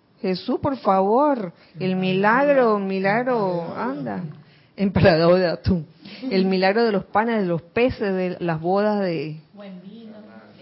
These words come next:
de Caná, un buen, un buen vinito y todo eso. Ay, si Él lo hace todo, ¿qué vamos a hacer nosotros?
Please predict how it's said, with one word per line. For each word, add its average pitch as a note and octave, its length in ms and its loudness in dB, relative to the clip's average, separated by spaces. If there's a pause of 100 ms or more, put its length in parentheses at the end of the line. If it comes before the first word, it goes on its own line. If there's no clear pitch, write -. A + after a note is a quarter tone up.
(160)
de F3 220 -2
Caná, F3 800 0
un G3+ 160 -4
buen, F#3 540 0
un G3 160 -2
buen G3 240 0
vinito A3+ 640 0
y G3 60 -6
todo G#3 260 -2
eso. C4 400 0
Ay, D4 140 -2
si - 120 -8
Él F#3 120 -4 (120)
lo F#3 160 -2
hace G3 220 -2
todo, A3+ 200 -2
¿qué A3 100 -6
vamos G3+ 200 -2
a F#3+ 80 -2
hacer F3 140 -6
nosotros? E3 500 -10